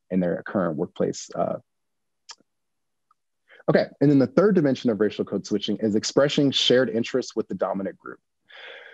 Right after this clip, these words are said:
So this is intentional efforts of individuals going out of their way to learn about the hobbies and interests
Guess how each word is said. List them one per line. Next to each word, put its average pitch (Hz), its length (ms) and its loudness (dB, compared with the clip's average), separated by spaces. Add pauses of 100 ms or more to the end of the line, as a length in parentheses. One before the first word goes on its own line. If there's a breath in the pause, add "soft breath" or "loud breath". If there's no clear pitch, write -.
(220 loud breath)
So 156 80 4
this 185 200 4
is 196 180 4
intentional 151 480 2
efforts 156 260 0
of 147 80 0
individuals 139 460 2
going 113 360 0
out 123 180 2
of 113 120 0
their 101 160 2
way 104 560 2 (120)
to 123 140 -4 (180)
learn 135 220 4
about 147 540 2
the 110 60 -6
hobbies 151 480 0
and 143 100 -2
interests 156 540 -2